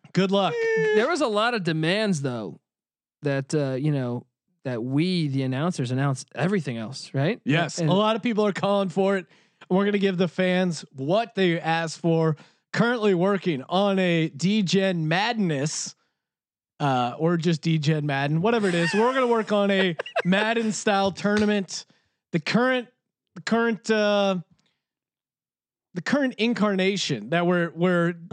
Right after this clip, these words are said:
Speaker 1: we have in the D-Gen Madness think tank right now is a thirty-two team single elimination bracket, so we can still do brackets.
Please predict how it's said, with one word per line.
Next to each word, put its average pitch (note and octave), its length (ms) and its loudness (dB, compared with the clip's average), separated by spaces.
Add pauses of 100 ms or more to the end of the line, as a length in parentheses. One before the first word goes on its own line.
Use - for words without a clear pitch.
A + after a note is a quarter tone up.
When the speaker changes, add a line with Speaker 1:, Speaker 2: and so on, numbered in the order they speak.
Speaker 1:
we F#3 140 2
have G#3 200 2
in G3 100 2
the E3+ 180 2 (220)
D-Gen F#3 380 2
Madness E3+ 360 0
think F3+ 240 0
tank D#3 260 -2
right D#3+ 240 0
now C#3+ 260 -2
is C3+ 160 0
a C#3 120 0
thirty-two F3+ 540 -2
team D#3+ 480 0 (360)
single G#3 580 2
elimination E3 960 0 (280)
bracket, F3+ 540 0
so E3+ 160 0
we E3 80 2
can F3 140 -2
still G#3 220 0
do G3 120 2
brackets. F3+ 600 -2